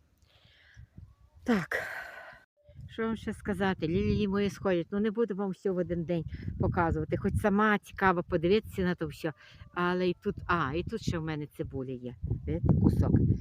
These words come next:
А вже тут то все чесник. Але не буду, бо, бо якась холодна, я роздіта. Ага. Все як файно, все як файно, весна несе,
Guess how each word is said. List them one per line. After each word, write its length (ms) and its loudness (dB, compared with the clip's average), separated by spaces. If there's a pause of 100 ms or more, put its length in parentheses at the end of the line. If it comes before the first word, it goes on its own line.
(180)
А 40 0
вже 160 0
тут 220 -12
то 80 -2
все 220 4
чесник. 540 -2 (440)
Але 720 2
не 140 0
буду, 400 0
бо, 220 -2
бо 160 -2
якась 300 -4
холодна, 560 6
я 220 0
роздіта. 560 -4 (840)
Ага. 580 -4 (300)
Все 240 -2
як 140 0
файно, 800 0
все 180 -6
як 120 0 (100)
файно, 400 2
весна 500 -2
несе, 460 -2